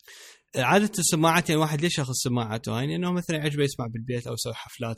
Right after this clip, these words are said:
وهذه. فتخيل أنت من تصير حفلة خنين وكومة بيها مشروبات داير ما دايرها وهذه. ها، على اعتبار إنه، إنه ال-، بالحفلة راح يشربون. حتى لو مو كحول، المهم أي ش-، أي، أي،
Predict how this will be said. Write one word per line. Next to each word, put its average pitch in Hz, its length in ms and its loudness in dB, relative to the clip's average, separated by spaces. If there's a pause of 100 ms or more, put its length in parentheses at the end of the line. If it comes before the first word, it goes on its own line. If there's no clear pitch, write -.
وهذه. 110 400 -8
فتخيل 165 340 0
أنت 147 160 -2
من 131 240 2 (360)
تصير 147 340 2
حفلة 139 340 -2
خنين 139 560 2
وكومة 131 400 0
بيها 120 240 -2
مشروبات 120 520 0
داير 135 200 2
ما 131 80 2
دايرها 123 360 -2
وهذه. 123 560 -2 (1080)
ها، 175 100 4
على 156 220 4
اعتبار 175 420 2
إنه، 127 300 2
إنه 131 200 4
ال-، 113 280 -4
بالحفلة 135 420 -2
راح 117 160 -2
يشربون. 117 680 -4 (520)
حتى 190 340 0
لو 143 140 4
مو 143 160 0
كحول، 147 480 0
المهم 131 380 0
أي 135 180 2
ش-، - 180 -4
أي، 135 100 2 (140)
أي، 135 380 0